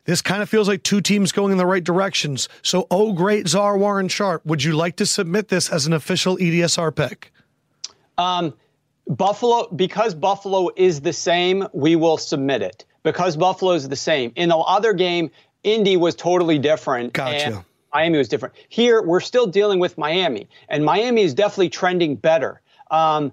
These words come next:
Speaker 2: ignore E D S R because, again, it's just one data point. Let's talk about this game just for one
Speaker 1: Sure.
Speaker 2: quick second. The reason that Miami doesn't have as big of an edge, I know they're two and oh the last couple of games and trending in the right direction, is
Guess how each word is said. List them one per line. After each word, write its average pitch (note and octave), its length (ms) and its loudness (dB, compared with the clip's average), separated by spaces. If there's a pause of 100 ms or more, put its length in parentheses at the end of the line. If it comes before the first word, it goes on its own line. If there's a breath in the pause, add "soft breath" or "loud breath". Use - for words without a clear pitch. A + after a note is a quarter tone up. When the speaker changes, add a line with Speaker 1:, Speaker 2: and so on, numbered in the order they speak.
(920)
Speaker 2:
ignore F#3+ 420 2
E G3 140 -2
D F3+ 180 2
S E3+ 220 0
R D3+ 180 2
because, D3+ 300 -4
again, D#3 220 0
it's B2+ 100 -6
just D#3+ 220 -4
one D#3 180 0
data C#3+ 240 2
point. B2+ 320 -6
Let's D3+ 340 -4
talk E3+ 280 0
about D#3 180 -2
this D3+ 160 -4
game C3 220 -2
just G#3 240 2
for E3+ 120 -2
one - 120 0
Speaker 1:
Sure. - 60 -6
Speaker 2:
quick D#3 140 -6 (160)
second. - 300 -8 (640 soft breath)
The E3 200 2
reason G3 880 2
that F3 340 -2 (600)
Miami F3 520 0
doesn't F3 340 0
have E3 300 -2
as C#3+ 100 -4
big D#3 240 -2
of D#3 80 0
an C#3+ 140 -4
edge, B2+ 260 -2
I C#3 120 -2
know E3 180 2
they're E3 160 0
two F3 240 0
and D#3+ 100 0
oh D#3 160 4
the D3 60 0
last D3 300 0
couple D#3+ 280 -6
of C3 60 -6
games D3 300 -2
and B2 100 -8
trending D3 280 -2
in C#3+ 60 0
the C#3 80 -2
right C3+ 160 0
direction, D3+ 400 0
is A#2 220 -6